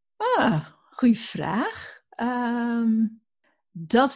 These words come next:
weet ik niet. Maar ik, ik, ik merk wel dat die coaching en die begeleiding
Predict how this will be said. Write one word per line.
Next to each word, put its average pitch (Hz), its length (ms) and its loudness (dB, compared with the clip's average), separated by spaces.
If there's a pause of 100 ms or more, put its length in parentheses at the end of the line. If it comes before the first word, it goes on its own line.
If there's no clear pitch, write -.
(140)
weet 190 260 4
ik 254 140 -2
niet. 370 500 4
Maar 220 340 4
ik, 220 140 -4
ik, - 200 -6
ik 220 220 -2
merk 226 240 4
wel 240 440 4
dat 226 160 0
die 196 120 -2
coaching 240 440 2
en 202 60 2
die 185 100 2
begeleiding 185 800 0